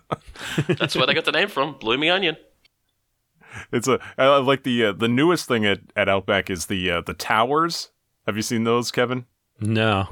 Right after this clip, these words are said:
Speaker 2: They, they have a potato, like a hash brown,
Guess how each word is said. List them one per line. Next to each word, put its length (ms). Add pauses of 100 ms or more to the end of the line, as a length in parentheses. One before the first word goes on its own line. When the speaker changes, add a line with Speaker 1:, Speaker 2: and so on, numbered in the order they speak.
Speaker 2:
They, 140 (240)
they 140
have 260
a 300
potato, 800 (180)
like 180
a 100
hash 320
brown, 480